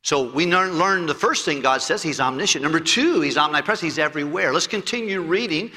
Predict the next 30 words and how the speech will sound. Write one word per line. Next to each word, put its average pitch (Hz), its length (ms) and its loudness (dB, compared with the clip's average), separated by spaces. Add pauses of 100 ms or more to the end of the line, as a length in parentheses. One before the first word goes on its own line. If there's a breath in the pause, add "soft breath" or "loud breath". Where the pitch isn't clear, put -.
(140 loud breath)
and 170 100 -2
see 202 120 0
what 185 140 0
the 156 80 -8
psalmist 131 460 -2
says. - 240 -2
Can 127 160 -2
we 123 40 -2
look 123 200 0
at 135 80 -4
that 151 160 2
real 151 160 -2
quickly? 175 260 -4
Verse 147 240 0
number 156 180 0
thirteen. 156 680 -6 (880 soft breath)
"For 185 140 2
thou 214 240 2
possessest 185 920 2
my 160 280 2
reins." 180 680 -2
So 131 100 -6
the 147 80 2
word 143 260 0
reins 139 540 0
is 147 160 -4
not 165 180 2
necessarily 175 520 2
the 127 120 -2
same 262 600 -2